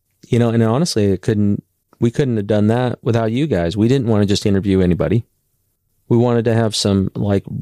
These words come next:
really impactful people, and you're gonna be hearing from some really amazing people, some amazing stories, and some really cool things that they're doing for the cannabis community, from large brands to small little soon-to-be rec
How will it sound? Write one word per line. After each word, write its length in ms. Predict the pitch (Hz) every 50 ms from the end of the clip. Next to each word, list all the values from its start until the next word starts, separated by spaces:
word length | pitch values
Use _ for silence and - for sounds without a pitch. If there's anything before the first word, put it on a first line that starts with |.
| -
really 440 | - 107 113 117 127 131 131 123 113
impactful 540 | 110 - - - 104 101 98 90 - 95 -
people, 240 | - 101 90 - 92
and 120 | 95 101 104
you're 120 | 107 113
gonna 180 | 120 127 120 110
be 100 | 113 104
hearing 500 | - - 113 110 107 101 98 92 90 92 - - _ _ _ _ _ _ _ _ _
from 220 | - - 120 107
some 280 | - - 107 104 101 -
really 480 | 131 143 110 107 120 120 120 123 123 120
amazing 540 | 110 107 104 107 107 110 110 98 110 110 98
people, 420 | - - 110 101 - - 120 131 131
some 140 | - 117
amazing 460 | 107 107 110 110 113 117 107 110 110 98
stories, 640 | - - - - 117 120 131 120 110 113 107 -
and 280 | - - - - 156 139
some 220 | - 147 143 135
really 240 | 127 131 139 139 127
cool 240 | - - 143 127 113
things 300 | - - 120 123 120 110
that 180 | 110 95 117 107
they're 260 | 110 113 123 139 143
doing 300 | 117 113 104 98 98 95
for 160 | - - 101
the 80 | 98 90
cannabis 420 | - - 92 92 92 90 - -
community, 580 | - - 98 92 87 87 - - - - - - _ _ _ _ _ _ _ _
from 680 | _ - - 107 98 95 92 90 87 90 90 90 - - -
large 500 | - 107 92 92 98 104 107 104 107 - -
brands 580 | 107 101 104 110 120 135 143 151 151 - - -
to 540 | - - 107 98 95 92 92 90 90 92 - _ _ _ _ _ _ _ _ _
small 540 | - - - - 113 101 98 104 113 117 113 113
little 520 | 117 117 113 113 110 110 110 110 - - _
soon-to-be 680 | - - - - 131 123 123 123 117 120 113 120 113 113
rec 300 | 104 104 107 110 127 143